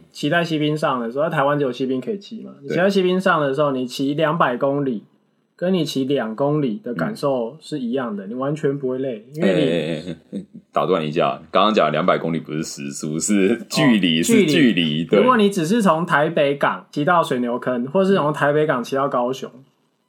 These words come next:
Speaker 1: 你的意志力够的话，其实你身体的疲倦非常少，因为你被风带到的范围可能只有手指吧，然后跟大腿的外侧，就是你只要改一个高凸风镜，
Speaker 2: 嗯。对。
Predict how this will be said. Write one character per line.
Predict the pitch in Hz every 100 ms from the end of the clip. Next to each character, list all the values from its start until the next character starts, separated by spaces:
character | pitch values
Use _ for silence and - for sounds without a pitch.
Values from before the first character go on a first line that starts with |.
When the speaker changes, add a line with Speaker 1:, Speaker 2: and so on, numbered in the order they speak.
| _
Speaker 1:
你 | - 151
的 |
意 | 202 202
志 | 196 185
力 | 175
够 | 185 156 135
的 |
话， | 139 143
其 | 139
实 | 160
你 | 156
身 | 131 151
体 | 156 139
的 | 117
疲 | 113 120
倦 | 143 123
非 | 127
常 | 107
少， | 107 - -
因 | 165
为 | 196
你 | 165
被 | 135 185 156
风 | 151 143 135 139 165
带 | 190 156
到 | 170 147
的 | 135
范 | 135 147 120
围 | 110
可 | 131
能 | 143
只 | 165
有 | 139
手 | - 120 143
指 | 147 214 87
吧， | - - _ - -
然 | 127
后 | 156 160
跟 | 151 151 160
大 | 131 143
腿 | 131 107
的 | 110
外 | 139 123
侧， | 104 117 92 - _
就 | 220
是 | 220 247
你 | 190 185
只 | 196 156
要 | 190 196 175 156 160 170 156 147 -
改 | 147 143
一 |
个 | 156 170
高 | 156 156
凸 | 156 143 151 -
风 | 139 139
镜， | 147 120
Speaker 2:
嗯。 | 104 - -
对。 | 78